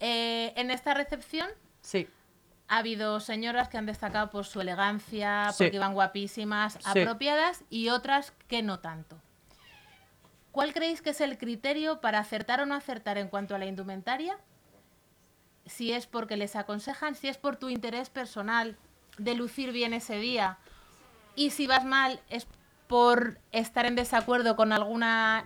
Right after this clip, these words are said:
Speaker 1: tipo de institución, en este caso la monarquía, o algo. ¿Eso tiene alguna connotación ideológica?
Speaker 2: Pues yo creo que un poco de todo.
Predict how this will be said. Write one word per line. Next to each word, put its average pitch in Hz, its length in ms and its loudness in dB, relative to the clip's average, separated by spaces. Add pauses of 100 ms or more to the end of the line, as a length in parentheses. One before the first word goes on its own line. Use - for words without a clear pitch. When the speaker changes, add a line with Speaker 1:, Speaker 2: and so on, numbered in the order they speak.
(120)
Speaker 1:
tipo 233 260 -2
de 214 60 0
institución, 214 600 -4
en 202 120 -4
este 196 180 -8
caso 208 260 -2
la 202 120 0
monarquía, 196 680 -2
o 196 100 0
algo. 208 240 -2 (200)
¿Eso 302 420 -2
tiene 339 200 0
alguna 320 400 4
connotación 277 760 2
ideológica? 247 800 -2 (1080)
Speaker 2:
Pues - 160 4
yo 277 60 8
creo 370 100 6
que 370 80 6
un 247 60 8
poco 233 180 6
de 165 100 8
todo. 120 300 0